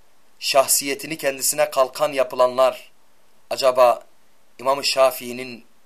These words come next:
bu sözlerinden haberdar olmuşlar mıdır?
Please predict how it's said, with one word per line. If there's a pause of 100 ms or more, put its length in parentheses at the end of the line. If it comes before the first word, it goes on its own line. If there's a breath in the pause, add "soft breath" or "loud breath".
(200)
bu
sözlerinden
haberdar
olmuşlar
mıdır?